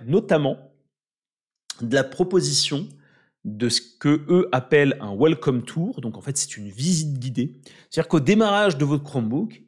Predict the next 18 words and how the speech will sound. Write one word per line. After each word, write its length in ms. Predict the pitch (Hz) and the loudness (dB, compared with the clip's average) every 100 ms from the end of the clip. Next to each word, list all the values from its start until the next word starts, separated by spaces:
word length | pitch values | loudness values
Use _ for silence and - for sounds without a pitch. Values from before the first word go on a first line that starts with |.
| - | -14
eh 40 | |
bien, 360 | 123 127 147 - - - | -8 -2 -2 -4 -16 -4
automatiquement, 880 | 254 254 226 - - - 120 156 - _ _ _ _ _ - | -2 2 0 0 -6 -10 -10 -10 -14 _ _ _ _ _ -6
on 100 | 127 | 2
va 180 | 151 190 | 4 4
vous 280 | 131 165 | 2 0
proposer, 840 | 185 - - 147 131 117 131 185 - _ - | -2 -6 -4 0 2 2 0 -2 -10 _ -8
euh, 220 | 110 107 | -2 -2
de 100 | 107 | -2
suivre, 460 | 120 - 151 175 139 | -4 -4 -4 -4 -4
en 60 | |
fait, 380 | 107 131 131 - _ _ | -2 -4 -4 -12 _ _
de 100 | 117 | -18
f-, 180 | 113 - | -14 -10
d'effectuer 420 | 127 135 139 160 | -4 -2 -2 0
une 80 | 175 | 0
visite 240 | 139 156 147 | 0 -2 0
rapide 500 | 151 - 202 151 | -2 0 0 0